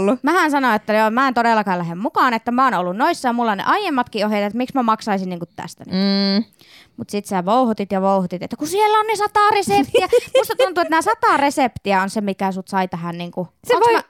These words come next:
Speaker 2: onks
Speaker 1: se
Speaker 2: mä väärässä?
Speaker 1: No, mä tiedän, mä lu-, mä luulen, että sä oot kyllä ihan oikeassa, oikeassa kyllä, että se varmaan sai mut tähän lähtee.
Speaker 2: Mm.
Speaker 1: Ja sittenhän mä näitä oon intopiukeena tulostellut ja tehnyt näitä kansioita nyt sitten ja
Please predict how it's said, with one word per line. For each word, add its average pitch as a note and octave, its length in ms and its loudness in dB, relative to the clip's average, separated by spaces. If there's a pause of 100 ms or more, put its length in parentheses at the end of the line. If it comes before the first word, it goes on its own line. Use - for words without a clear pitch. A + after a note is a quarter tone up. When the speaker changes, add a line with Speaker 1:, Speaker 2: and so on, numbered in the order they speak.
(160)
Speaker 2:
onks C5 100 4
Speaker 1:
se A4+ 60 -2
Speaker 2:
mä C#4 120 0
väärässä? C5 440 0
Speaker 1:
No, - 20 -4
mä F#5+ 100 0
tiedän, E5 180 0
mä D5+ 240 0
lu-, - 40 -20
mä D#5 220 2
luulen, C#5 240 2
että A4+ 100 -4
sä D4+ 160 2
oot C4 140 2
kyllä A#3 160 -2
ihan B3+ 140 2
oikeassa, G#3 540 -2 (720)
oikeassa G3+ 480 0
kyllä, F#3+ 240 -4
että G#3+ 120 -6
se C4+ 100 0
varmaan C4 340 -2
sai A#3+ 180 0
mut E3+ 200 -6
tähän F3 260 -4
lähtee. F3+ 440 -8 (500)
Speaker 2:
Mm. G#3 320 -6 (500)
Speaker 1:
Ja G3 120 -4
sittenhän F#3 460 -4
mä F3 160 -4
näitä F3 260 -4
oon - 80 -2
intopiukeena F#3+ 720 0
tulostellut A#3+ 580 2
ja A3 60 2
tehnyt B3+ 300 2
näitä A#3+ 220 -2
kansioita B3+ 640 0
nyt C4+ 180 -4
sitten C4+ 360 -2
ja D#4+ 100 4